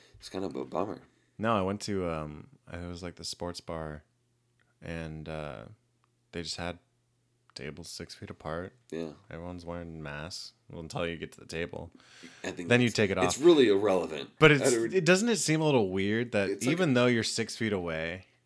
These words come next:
Speaker 2: and you sanitize the tables, like, there's, someone's gonna get it if somebody has it in here, right? Like,
Speaker 1: Has to, man. Travels.
Speaker 2: What, isn't the,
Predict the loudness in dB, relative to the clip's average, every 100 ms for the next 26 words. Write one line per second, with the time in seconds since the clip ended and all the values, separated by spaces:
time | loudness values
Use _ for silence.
0 | _ _ -4 -2 -2 -4 -10 -12 -20 _
1 | _ -14 -6 -4 -4 -4 -2 -2 -4 -10
2 | -8 -8 -6 -6 -8 -12 -18 _ _ _
3 | _ _ _ _ _ -8 -8 -8 -16 _
4 | _ _ _ _ _ _ _ _ _ _
5 | _ -12 -10 -6 -8 -6 -6 -4 -4 -6
6 | -6 -6 -8 -10 -10 -8 -8 -12 -10 -8
7 | -8 -8 -12 -12 -10 -8 -8 -8 -10 -12
8 | -12 -8 -6 -6 -8 -10 -12 -14 _ _
9 | _ -18 -16 -16 -18 -18 -18 -20 _ _
10 | _ _ _ _ _ _ -20 -12 -10 -10
11 | -16 -20 _ _ _ _ _ _ _ _
12 | _ _ _ -6 -6 -4 -4 -6 -6 -2
13 | -2